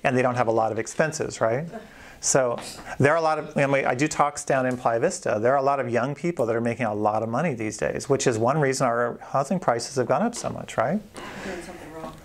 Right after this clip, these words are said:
Speaker 1: They can't be, uh, they can't be renting apartments over here for tw-, for two thousand dollars a month if nobody can afford them. So s-, they can only price things based on, you know, who's buying them. Homes, a lot of homes in Westchester are selling for over a million dollars. Well,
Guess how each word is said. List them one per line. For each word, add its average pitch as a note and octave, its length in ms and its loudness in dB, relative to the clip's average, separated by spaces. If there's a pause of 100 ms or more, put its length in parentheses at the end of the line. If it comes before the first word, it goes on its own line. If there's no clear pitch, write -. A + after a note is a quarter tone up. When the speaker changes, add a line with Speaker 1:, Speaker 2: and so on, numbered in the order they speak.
(120)
Speaker 1:
They C#3+ 140 4
can't E3 340 0
be, C3+ 200 4
uh, B2+ 400 2
they C#3 100 2
can't F3+ 220 0
be E3 100 4
renting C#3+ 240 2
apartments C#3+ 580 -2
over B2+ 160 0
here B2+ 220 0
for B2+ 140 -6
tw-, - 320 -6
for - 180 -4
two D3 140 0
thousand B2+ 260 2
dollars A#2 220 0
a - 20 -2
month B2+ 220 0
if G#2+ 100 -4
nobody A2+ 300 2
can G#2 160 -4
afford G#2+ 380 -2
them. - 200 -8
So A2+ 320 0 (260)
s-, - 140 -4
they C3 140 4
can C#3 120 4
only C#3+ 200 2
price C3 420 -2
things A#2 420 0
based A#2 380 0
on, A2+ 300 0 (100)
you G3 60 -6
know, A#2+ 100 -2
who's A2 180 0
buying D3 300 0
them. G#2 220 0 (320)
Homes, D3 480 2
a - 80 2
lot B2 160 4
of - 20 -4
homes C3+ 160 0
in B2 80 4
Westchester C3 460 2
are A#2 40 0
selling B2 280 0
for - 100 0
over A#2 140 4
a - 20 -2
million A#2 240 0
dollars. A#2+ 380 2
Well, A#2 260 2